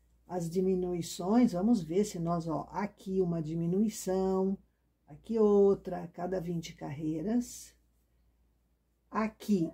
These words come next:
o nosso decote em V das costas. Os fios estão aqui ainda pra arrematar. Aqui a nossa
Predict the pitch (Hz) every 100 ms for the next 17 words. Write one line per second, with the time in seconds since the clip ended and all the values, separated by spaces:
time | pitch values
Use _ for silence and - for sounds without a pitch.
0 | - 208 208 196 190 - 170 175 180 -
1 | 170 170 - 202 - 220 247 247 170 147
2 | 170 170 214 196 170 - - 175 156 160
3 | - 247 240 - _ _ _ 208 - -
4 | 208 226 - 175 170 170 - 185 175 185
5 | 170 165 185 165 165 165 151 147 147 131
6 | 131 196 240 - _ _ _ _ _ _
7 | _ _ - - _ _ - 180 - 190
8 | 185 175 170 170 - 170